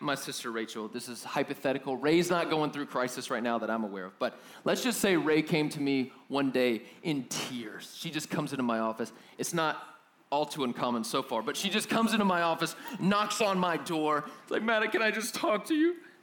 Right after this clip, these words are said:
"Yeah, Ray, come on in. Here's the box of Kleenex. I'm just going through all this stuff. I just, I just need to talk." I'm like, "Wait, wait, wait, wait, wait, before you get into your stuff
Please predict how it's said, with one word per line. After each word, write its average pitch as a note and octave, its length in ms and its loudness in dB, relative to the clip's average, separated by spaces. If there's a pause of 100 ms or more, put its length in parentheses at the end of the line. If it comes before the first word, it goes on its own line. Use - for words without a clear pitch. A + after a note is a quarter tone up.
"Yeah, F#3+ 260 -6
Ray, F#3 160 -2
come G#3 240 -2
on G#3 140 0
in. G3+ 200 -4 (400)
Here's F#3+ 160 0
the G3+ 60 -2
box F#3+ 260 -2
of G3 100 -4
Kleenex. F#3 640 -2 (1800)
I'm D#4 80 -10
just A#3 120 -10
going A#3 220 2
through - 120 -4
all C4 140 2
this D#4 180 -4
stuff. G3+ 240 -4
I B3+ 180 2
just, D4 140 -6 (160)
I A#3+ 120 0
just A#3 180 -8
need A#3+ 140 -4
to A3+ 60 -12
talk." A3+ 280 -2 (440)
I'm D#3+ 120 0
like, C#3+ 180 0
"Wait, A3 160 2
wait, A3 120 2
wait, A3+ 140 2
wait, G#3 160 -2
wait, G3+ 180 -4
before G#3+ 260 -2
you A3 60 -2
get G#3+ 120 0
into G#3+ 80 -2
your G#3 80 4
stuff A3 340 -2